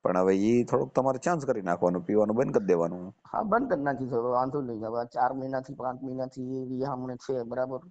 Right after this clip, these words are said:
Speaker 2: તો કંપનીવાળા બી, સાહેબો બી મને બોલે છે કે છોકરાની જિંદગી ખરાબ કરે, દારૂ મૂકી દે. તો હમણાં મેં બે ત્રણ મહિના તો મૂકી જ દીધો છે.
Speaker 1: હા, હા, હા.
Speaker 2: બિલકુલ પીતો નહીં.
Speaker 1: બરોબર, બરોબર.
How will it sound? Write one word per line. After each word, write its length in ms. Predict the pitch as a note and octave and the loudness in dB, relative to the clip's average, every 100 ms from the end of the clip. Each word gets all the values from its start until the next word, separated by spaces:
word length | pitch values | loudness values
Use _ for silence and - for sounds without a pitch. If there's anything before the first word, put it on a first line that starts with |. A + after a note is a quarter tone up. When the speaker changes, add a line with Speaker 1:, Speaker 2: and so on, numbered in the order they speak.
| _ | _
Speaker 2:
તો 120 | B2 | -8
કંપનીવાળા 680 | B2+ B2 B2 B2+ B2 B2 B2 | -6 -6 -8 -6 -4 -2 -4
બી, 140 | B2+ | -6
સાહેબો 400 | B2+ G#2+ A#2 A#2+ A#2+ | -2 0 0 -2 -6
બી 160 | B2+ | -6
મને 200 | B2+ B2+ | -6 -6
બોલે 340 | B2 A#2 A#2 A#2 | -2 -2 -2 -4
છે 140 | G#2+ | -6
કે 120 | G#2 G#2+ | -12 -8
છોકરાની 480 | B2 A#2 A#2+ B2 | -6 -4 -6 -6
જિંદગી 300 | A#2+ G#2+ A2+ | -8 -8 -6
ખરાબ 260 | A2+ A2+ A#2 | -6 -6 -6
કરે, 180 | A#2+ A#2+ - _ _ C3+ | -8 -10 -12 _ _ -4
દારૂ 300 | C3 B2 B2 | 0 0 -2
મૂકી 320 | A#2+ A#2+ G#2 | -6 -8 -14
દે. 140 | F2 - - _ | -16 -18 -20 _
તો 140 | - | -10
હમણાં 240 | - A#2 A#2+ | -8 -6 -4
મેં 160 | A#2+ | -4
બે 80 | A#2+ | -6
ત્રણ 200 | A#2 B2 | -6 -6
મહિના 300 | A#2 A#2+ B2 | -6 -6 -6
તો 140 | C3+ A#2 | -6 -8
મૂકી 460 | E2+ F#2 B2 C#3 | -6 -6 -4 -6
જ 60 | A2 | -6
દીધો 300 | G#2 G#2+ G#2+ | -8 -6 -6
છે. 160 | A2+ A#2 A2+ _ _ _ _ - | -6 -8 -10 _ _ _ _ -4
Speaker 1:
હા, 220 | G2 F2+ | 0 2
હા, 260 | E2+ F2+ G2 | 0 -6 -10
હા. 200 | A2 A2+ - - _ - | -14 -16 -18 -20 _ -6
Speaker 2:
બિલકુલ 300 | C#3 C#3 C#3+ | -4 -2 -2
પીતો 300 | B2 A#2 A#2+ | -4 -6 -6
નહીં. 360 | A2+ G#2+ A2 A2+ - - _ _ - | -6 -8 -10 -12 -18 -20 _ _ -6
Speaker 1:
બરોબર, 420 | - F#2+ F2 F2 | 2 4 4 0
બરોબર. 320 | F2+ F#2 - | -2 -2 -4